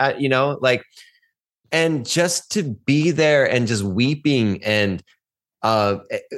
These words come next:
raging and angering. I mean, there was something, we, so in, uh, the solstice event we did,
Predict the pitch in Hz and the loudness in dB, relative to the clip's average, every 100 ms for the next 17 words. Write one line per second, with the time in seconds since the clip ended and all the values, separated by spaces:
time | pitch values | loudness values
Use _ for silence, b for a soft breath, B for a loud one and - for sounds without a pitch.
0 | 151 - - 127 123 113 139 175 139 110 | -12 -14 -10 -2 2 2 4 2 2 2
1 | 104 82 76 - 113 - 120 156 160 135 | 2 0 -6 -6 -4 -2 0 2 2 2
2 | 113 101 113 143 151 151 - 196 185 160 | 2 2 2 2 2 0 0 2 2 0
3 | 151 - 160 143 139 143 139 - 127 - | -2 0 0 2 2 0 -2 -4 -6 -2
4 | 127 123 151 160 - 131 110 113 90 107 | -2 0 0 0 0 -2 0 -2 0 -2
5 | 92 101 98 | 2 2 2